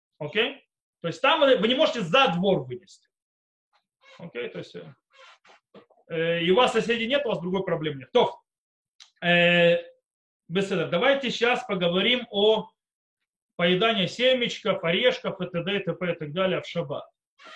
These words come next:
В чем тут прикол? Дело в том, что, э, ч-, э, кожура семечек, или, скажем так, скорлупа от орехов, которую вы съедаете, которые, и так далее, э,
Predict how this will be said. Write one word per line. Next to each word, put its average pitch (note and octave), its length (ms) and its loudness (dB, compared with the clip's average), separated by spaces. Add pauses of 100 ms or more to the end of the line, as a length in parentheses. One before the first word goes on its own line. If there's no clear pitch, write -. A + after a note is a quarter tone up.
(280)
В - 180 -20
чем D4+ 240 2
тут - 180 -4
прикол? G#3 440 -6 (220)
Дело F#3+ 320 -2
в - 160 -12
том, F4+ 240 0
что, A#3+ 580 0 (500)
э, E3 460 0 (320)
ч-, - 300 -4
э, E3+ 260 0
кожура G3 720 0 (220)
семечек, C4+ 720 -6
или, E3 160 -8
скажем D#3+ 280 -6
так, D#3+ 120 -12
скорлупа F#3 540 -2
от F#3+ 100 -6
орехов, B3 400 -8
которую D#3 380 -10
вы D3 80 -8
съедаете, C#3+ 580 -10
которые, D3+ 320 -14 (720)
и F#3 100 -16
так F3+ 220 -4
далее, D#3+ 380 0 (340)
э, D#3+ 460 0